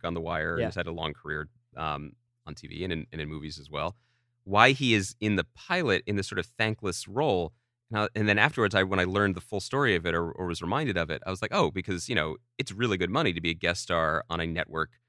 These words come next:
Speaker 1: show,
Speaker 2: Mm-hmm.
Speaker 1: and especially if it's just one episode." And then he comes back in the second episode, and I'm like, "Oh, he's back because it's pretty good to have a recurring role on a prestige, uh, show with, affiliated with Bryan Cranston and Graham Yost and on Amazon."
Speaker 2: Yeah.
Speaker 1: So it's the shifting economy of what, what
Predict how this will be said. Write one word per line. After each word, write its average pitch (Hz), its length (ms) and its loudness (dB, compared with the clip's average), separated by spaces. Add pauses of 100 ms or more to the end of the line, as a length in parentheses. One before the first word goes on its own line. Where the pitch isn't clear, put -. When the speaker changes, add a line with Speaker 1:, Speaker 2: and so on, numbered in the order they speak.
(280)
Speaker 1:
show, - 360 -2 (120)
Speaker 2:
Mm-hmm. 151 200 -2
Speaker 1:
and 107 100 2
especially 107 340 0
if 87 40 -4
it's 87 100 -10
just 92 140 -8
one 90 120 0
episode." 87 340 -2 (100)
And 110 140 2
then 214 80 6
he 208 60 2
comes 117 200 2
back 104 160 4
in 135 60 0
the 127 60 0
second 254 300 0
episode, 82 320 -2
and 92 100 -2
I'm 98 80 0
like, 101 180 0
"Oh, 98 300 0 (280)
he's 139 140 0
back 101 220 4
because 95 420 0 (220)
it's 120 120 -2
pretty 123 220 4
good 139 320 2
to 92 140 0
have 95 140 2
a 92 120 4
recurring 95 420 2
role 87 360 0
on 90 120 2
a 92 40 0
prestige, 90 580 -4 (380)
uh, 85 340 4 (140)
show 80 420 0 (140)
with, 92 180 -8
affiliated 87 360 -2
with 85 120 -2
Bryan 80 220 2
Cranston 85 640 -4
and 80 180 -4
Graham 82 240 0
Yost 76 260 -2
and 87 80 -4
on 95 120 0
Amazon." 92 420 0
Speaker 2:
Yeah. 131 240 2
Speaker 1:
So - 100 6
it's 131 100 6
the 139 60 6
shifting 151 380 4
economy 123 420 6
of 87 100 4
what, 101 260 0
what 101 180 2